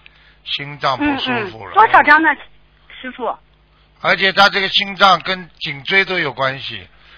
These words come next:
Speaker 1: 就是颈椎这里不通，
Speaker 2: 好。
Speaker 1: 血，血，血液不通，心脏就不，闷着，闷得不得了。
Speaker 2: 好的，好的，
Speaker 1: 好了。
Speaker 2: 多少张小房子呢，师傅？
Speaker 1: 我看一下啊，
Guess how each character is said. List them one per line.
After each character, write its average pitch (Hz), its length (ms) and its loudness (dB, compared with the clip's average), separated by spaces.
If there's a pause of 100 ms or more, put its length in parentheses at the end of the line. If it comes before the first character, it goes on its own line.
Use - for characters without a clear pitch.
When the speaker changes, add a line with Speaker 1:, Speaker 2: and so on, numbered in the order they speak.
(100)
Speaker 1:
就 190 120 -4
是 196 120 -2
颈 151 280 -6
椎 220 200 0
这 202 100 2
里 185 100 -2 (120)
不 208 80 -2
通， 202 260 -6
Speaker 2:
好。 196 60 -14
Speaker 1:
血， 151 360 -4 (300)
血， 147 380 -2 (120)
血 147 400 -2
液 185 180 4
不 185 120 -12
通， 185 340 -6 (260)
心 170 220 -4
脏 165 200 4
就 156 100 -4
不， 165 160 -2 (140)
闷 175 240 -2
着， 131 260 0
闷 156 180 -14
得 156 80 -4
不 123 120 -12
得 127 100 -8
了。 95 240 -10 (1080)
Speaker 2:
好 254 340 2
的， 254 100 4 (120)
好 240 180 0
的， 226 120 2
Speaker 1:
好 254 60 -2
了。 269 60 0
Speaker 2:
多 - 20 2
少 277 160 4
张 294 240 0
小 233 80 4
房 208 220 0
子 277 80 -12
呢， 254 160 -4
师 254 120 -14
傅？ 233 140 -8
Speaker 1:
我 202 60 -2
看 117 200 -10
一 98 40 -20
下 98 80 -14
啊， 92 280 -16